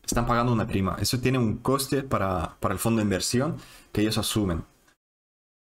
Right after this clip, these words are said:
¿Y cómo nos podemos beneficiar nosotros? Pues nosotros venimos del mundo cripto,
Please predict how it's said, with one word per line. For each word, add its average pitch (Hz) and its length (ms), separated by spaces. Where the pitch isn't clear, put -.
¿Y 110 380
cómo 156 200
nos 170 140
podemos 131 340
beneficiar 107 420
nosotros? - 540
Pues - 480
nosotros 135 460
venimos 120 300
del 98 100
mundo 110 240
cripto, 170 540